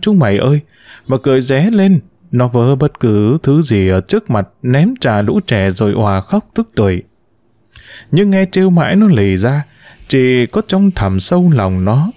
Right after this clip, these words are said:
niềm khát khao cháy bỏng gặp mẹ có dịp lại bùng lên. Nó sẽ kể cho mẹ đẻ nghe những tháng ngày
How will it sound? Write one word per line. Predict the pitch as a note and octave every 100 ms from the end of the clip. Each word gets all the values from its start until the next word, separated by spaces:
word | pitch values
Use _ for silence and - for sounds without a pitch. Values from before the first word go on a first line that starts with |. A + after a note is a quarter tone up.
| -
niềm | A#2+ B2 B2+
khát | B2+ A3 -
khao | F3 F3 -
cháy | D#3 B3 F#3+
bỏng | G#2+ F#2+
gặp | F#2+ G2
mẹ | G#2 G#2 G#2 -
có | - G3+
dịp | A#2+ G2+ A#2
lại | G#2 A2
bùng | F#2+ F#2
lên. | A2 C3 C3 _ - - -
Nó | C#3 F3+
sẽ | A3 -
kể | G#2 F#2+
cho | F#2+ E3+
mẹ | C3 G#2
đẻ | G#2 G2+
nghe | C#3+ E3+ E3
những | D#3+ F3+
tháng | D3+ F#3+ E3
ngày | F#2